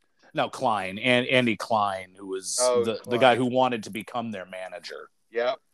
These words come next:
Speaker 2: And then it
Speaker 1: And,
Speaker 2: eventually
Speaker 1: and,
Speaker 2: did.
Speaker 1: and John was totally, like, totally enchanted with him. You know, like, John shows up and he's just like, "This guy's amazing! Like, he knows us, like, better than we know each other. And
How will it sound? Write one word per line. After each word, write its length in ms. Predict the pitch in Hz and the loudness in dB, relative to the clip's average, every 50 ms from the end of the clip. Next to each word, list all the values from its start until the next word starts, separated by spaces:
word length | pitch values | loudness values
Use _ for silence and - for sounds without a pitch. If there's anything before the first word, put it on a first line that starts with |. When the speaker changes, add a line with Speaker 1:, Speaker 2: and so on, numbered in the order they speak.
| _ _ _ _ _ _ | _ _ _ _ _ _
Speaker 2:
And 140 | 110 104 107 | -14 -2 2
then 60 | 139 | 4
it 340 | 131 120 113 107 107 101 101 | 4 6 4 2 0 -2 -4
Speaker 1:
And, 120 | 101 98 120 | -6 -6 -6
Speaker 2:
eventually 180 | 120 110 - - - | -6 -6 -8 -10 -6
Speaker 1:
and, 180 | 143 139 135 135 | -4 -4 -4 -4
Speaker 2:
did. 140 | 123 110 | -4 -4
Speaker 1:
and 200 | 135 127 120 113 104 | -4 -6 -6 -8 -10
John 400 | 95 - 131 131 139 151 147 123 | -4 0 2 4 4 4 4 0
was 160 | 110 101 - | -4 -10 -12
totally, 760 | - - - 135 143 147 135 110 95 95 95 92 92 95 92 - - 92 90 | -14 -6 -2 0 0 0 0 -4 -8 -10 -10 -12 -14 -16 -18 -20 -20 -14 -8
like, 340 | 127 123 117 101 95 92 - - _ _ _ | -4 -2 -2 -2 -2 -6 -10 -18 _ _ _
totally 840 | - - - - 156 160 151 131 123 113 110 104 101 101 98 98 - | -12 -8 -2 2 2 4 4 2 0 -2 -2 -2 -4 -6 -8 -8 -10
enchanted 540 | 110 101 98 - 113 101 104 101 95 95 90 | -10 -10 -10 -8 -8 -8 -8 -8 -10 -14 -14
with 160 | 87 85 - | -14 -12 -12
him. 140 | 87 85 80 73 _ _ _ _ _ _ _ _ _ _ _ _ _ _ _ _ _ _ _ _ | -12 -12 -14 -16 _ _ _ _ _ _ _ _ _ _ _ _ _ _ _ _ _ _ _ _
You 140 | - 135 127 | 4 4 6
know, 160 | 120 107 104 | 6 6 4
like, 240 | 110 113 110 107 101 | 2 0 -2 -4 -4
John 320 | - 120 117 117 143 156 | -2 2 4 4 4 2
shows 400 | 139 - - - 120 113 113 95 | 0 -4 -6 -4 -4 -4 -2 -2
up 160 | 131 139 135 - | -2 -2 -2 -2
and 80 | 101 | -6
he's 120 | 110 107 - | -8 -8 -10
just 120 | 160 - | -12 -12
like, 140 | - 98 - | -12 -12 -10
"This 180 | - 131 135 - | -8 -8 -8 -6
guy's 280 | - 110 101 98 92 | -6 -6 -6 -6 -8
amazing! 520 | 95 95 92 98 110 135 135 104 107 90 90 | -10 -10 -6 -2 0 0 0 0 -4 -8 -8
Like, 200 | 90 87 87 - | -10 -12 -12 -8
he 140 | - 135 147 | -6 -4 -2
knows 280 | 139 123 113 110 101 101 | 0 2 0 0 0 0
us, 240 | 123 135 131 - | 0 0 0 -2
like, 220 | - 104 92 92 - | -4 -6 -6 -4 -2
better 180 | 113 107 113 | -2 -2 -2
than 160 | 107 107 107 107 | -4 -4 -4 -4
we 100 | 107 104 | -4 -2
know 200 | 107 107 104 104 | 0 0 0 0
each 180 | 101 90 - | -2 -2 0
other. 540 | 139 139 139 135 131 110 104 101 95 95 95 | 0 0 2 2 0 0 0 0 0 0 -2
And 180 | 92 90 90 | -2 -6 -8